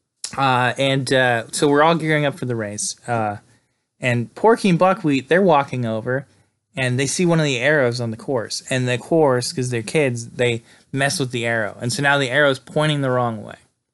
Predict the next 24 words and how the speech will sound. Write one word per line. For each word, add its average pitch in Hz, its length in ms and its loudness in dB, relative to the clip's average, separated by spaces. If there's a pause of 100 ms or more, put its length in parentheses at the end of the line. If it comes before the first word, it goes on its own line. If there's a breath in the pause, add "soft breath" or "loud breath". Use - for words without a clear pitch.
(680)
And 123 200 0
then 127 120 0
they 147 160 2
show 147 320 0
up, 139 220 2
and 131 160 0
we 143 60 0
get 151 180 2
Whoopi 185 240 2
Goldberg 185 560 4
cameo. 127 680 -4
And 113 120 -6
Whoopi 156 240 0
Goldberg 151 640 2
is, 135 340 -2
uh, 117 340 0
Buckwheat's 131 500 -4
mom, 127 320 -4
so - 140 -8
that's 151 200 -2
really 127 220 -2
cool. 131 320 -6 (880)
And 131 160 -6
so 131 360 0